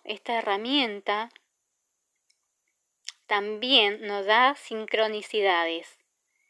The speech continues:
em, y nos refleja, eh, como un espejo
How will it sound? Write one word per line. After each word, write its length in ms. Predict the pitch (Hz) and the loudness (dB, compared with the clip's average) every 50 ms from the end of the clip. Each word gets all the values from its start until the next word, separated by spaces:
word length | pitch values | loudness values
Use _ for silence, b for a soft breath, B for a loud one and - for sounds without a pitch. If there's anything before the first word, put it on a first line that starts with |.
| _ _ _ _ _ _ _ _ _ _ _ _ - | _ _ _ _ _ _ _ _ _ _ _ _ -2
em, 920 | - 202 196 180 180 175 175 170 170 165 165 165 165 165 170 175 - - _ _ _ _ _ _ _ _ _ _ _ _ _ _ _ _ - _ _ _ _ _ | -2 -2 -2 -4 -6 -6 -6 -6 -8 -8 -10 -12 -14 -16 -18 -18 -20 -20 _ _ _ _ _ _ _ _ _ _ _ _ _ _ _ _ -20 _ _ _ _ _
y 160 | - 226 226 214 | -4 -4 -4 -2
nos 220 | 220 226 220 202 | -4 -6 -4 -4
refleja, 1040 | 226 220 214 - - - 269 294 302 262 214 208 - - - 208 202 208 233 285 - _ _ _ _ _ _ _ _ _ _ _ _ _ _ _ _ _ _ _ _ _ _ - | -4 -4 -6 -8 -10 -4 0 2 4 4 2 2 -2 -4 -2 0 0 0 -2 -4 -8 _ _ _ _ _ _ _ _ _ _ _ _ _ _ _ _ _ _ _ _ _ _ -16
eh, 300 | - 180 175 170 170 - - | -14 -14 -12 -14 -14 -10 -10
como 240 | 180 165 160 160 170 | -10 -10 -8 -8 -8
un 140 | 180 196 | -6 -6
espejo 880 | 226 214 - - - 453 440 370 285 240 - - - 277 302 359 415 | -8 -8 -12 0 4 8 8 8 8 6 2 0 2 4 4 4 2